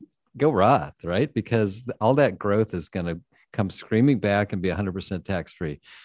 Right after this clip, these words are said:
If the market, on the other hand, has come roaring back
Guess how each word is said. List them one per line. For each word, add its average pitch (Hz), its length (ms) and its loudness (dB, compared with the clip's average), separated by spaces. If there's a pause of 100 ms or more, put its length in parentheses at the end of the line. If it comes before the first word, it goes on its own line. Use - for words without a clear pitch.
(120)
If - 140 0
the 113 80 0
market, 123 480 2
on 110 120 2
the 113 80 6
other 151 180 4
hand, 107 340 2 (400)
has 117 160 2
come 117 300 2
roaring 107 680 0
back 120 360 -2